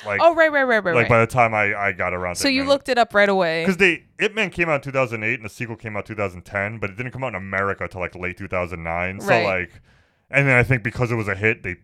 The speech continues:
Speaker 1: fast rushed the sequel to us. So I think we got 'em, like, bop, bop, you know, like,
Speaker 2: Yeah.
Speaker 1: real fast. So I jumped into Ip Man two, and, like, I, at the time, was pretty disappointed.
Speaker 2: Mm.
Speaker 1: It has pre-, some pretty cool fight scenes, but it's, like,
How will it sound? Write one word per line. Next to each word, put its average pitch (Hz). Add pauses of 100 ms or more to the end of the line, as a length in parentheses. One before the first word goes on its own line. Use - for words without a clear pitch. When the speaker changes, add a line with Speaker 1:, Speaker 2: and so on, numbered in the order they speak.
(160)
Speaker 1:
fast 92
rushed 101
the 90
sequel 104
to 117
us. 120
So 113
I 98
think 98
we 101
got 92
'em, 87
like, 78
bop, 131
bop, 87
you 113
know, 101
like, 92
Speaker 2:
Yeah. 165
Speaker 1:
real - (140)
fast. - (640)
So 117
I 101
jumped 135
into 202
Ip 151
Man 143
two, 131
and, 104
like, 90
I, 151 (140)
at 127
the 117
time, 117
was 95 (320)
pretty 117
disappointed. 87 (200)
Speaker 2:
Mm. -
Speaker 1:
It 120
has 170 (360)
pre-, 139
some 120
pretty 147
cool 165
fight 127
scenes, 143
but 110
it's, 110
like, 95